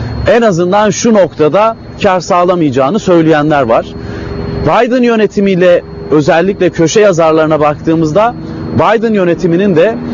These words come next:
bu İran yanıtına seçim yılında ihtiyaç duyduğunu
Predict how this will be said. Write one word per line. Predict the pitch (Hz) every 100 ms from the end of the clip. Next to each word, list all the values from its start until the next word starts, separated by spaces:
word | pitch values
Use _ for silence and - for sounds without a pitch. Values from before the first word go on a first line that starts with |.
| 156 - 143
bu | 208 190
İran | 233 214 175
yanıtına | 151 156 156 160 170 165 208 - 156 -
seçim | - - 165 - 240
yılında | 190 156 147 220
ihtiyaç | 214 165 196 196 175 -
duyduğunu | 147 127 123 110